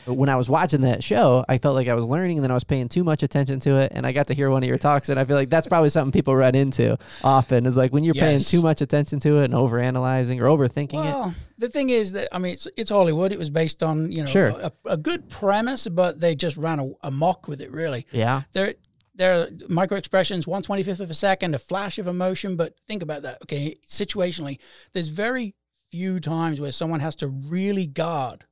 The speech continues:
Speaker 2: what they're feeling
Speaker 1: Mm-hmm.
Speaker 2: to the degree that they, they may fear, they may feel a strong, sudden urge of anger or contempt or whatever.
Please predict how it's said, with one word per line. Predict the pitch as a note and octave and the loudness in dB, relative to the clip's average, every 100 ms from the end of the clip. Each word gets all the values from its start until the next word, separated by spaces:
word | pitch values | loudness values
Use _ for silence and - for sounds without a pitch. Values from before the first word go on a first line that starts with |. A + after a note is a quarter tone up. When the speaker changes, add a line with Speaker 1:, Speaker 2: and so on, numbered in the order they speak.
| _ | _
Speaker 2:
what | C#3+ - | -12 -12
they're | C3 | -14
feeling | A#2 - C3 B2 G#2+ - _ _ | -16 -14 -12 -12 -16 -20 _ _
Speaker 1:
Mm-hmm. | A#2 G#2 G#2 G#2 _ | -10 -8 -8 -10 _
Speaker 2:
to | G3+ | -2
the | G#3+ | 0
degree | F#3 E3 F3+ F#3 E3+ | -2 -2 0 0 0
that | D#3+ D#3 _ | -2 -4 _
they, | D3+ D3+ - - | -8 -8 -10 -8
they | D3+ | -4
may | F3+ F3+ | -2 -2
fear, | D#3+ - F3 F3 F#3+ | -4 -8 -6 -6 -6
they | D3 | -6
may | D#3+ F3+ | -4 -6
feel | - - F3+ F#3 D3+ | -6 -6 -4 -2 -4
a | |
strong, | B2 - - - B2+ C3 D3+ E3 D#3+ | -4 -6 -6 -8 -6 -2 -2 -2 -4
sudden | - - D3+ D3 - C#3+ | -4 -6 -4 -6 -8 -8
urge | C#3 C#3 C#3+ | -8 -8 -10
of | - | -12
anger | D#3 C#3+ C3 A#2+ - | -10 -8 -10 -12 -14
or | C3 | -18
contempt | - B2 - D3+ A#2 - | -14 -12 -6 -6 -6 -12
or | D3+ | -12
whatever. | D3 D3 | -10 -10